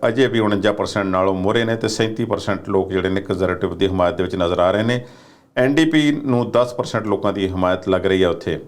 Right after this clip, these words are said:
ਤੇ ਉਹ ਕਾਫੀ ਪਿੱਛੇ ਨੇ। ਜੇ ਅਸੀਂ ਗੱਲ ਕਰੀਏ ਕਿ ਪ੍ਰਧਾਨ ਮੰਤਰੀ ਦੇ ਅਹੁਦੇ ਲਈ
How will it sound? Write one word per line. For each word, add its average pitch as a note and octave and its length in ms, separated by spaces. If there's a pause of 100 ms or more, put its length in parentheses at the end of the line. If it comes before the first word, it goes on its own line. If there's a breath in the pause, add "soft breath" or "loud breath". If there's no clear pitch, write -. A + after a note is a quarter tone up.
(200)
ਤੇ A2+ 100
ਉਹ G#2 280
ਕਾਫੀ F#2 300
ਪਿੱਛੇ G2 340
ਨੇ। C#2+ 120 (1200)
ਜੇ B2+ 200
ਅਸੀਂ F#3 180
ਗੱਲ D#3 220
ਕਰੀਏ D#3 380
ਕਿ D#3 160
ਪ੍ਰਧਾਨ A#2+ 480
ਮੰਤਰੀ A#2 380
ਦੇ C#3 300
ਅਹੁਦੇ B2+ 280
ਲਈ A#2 280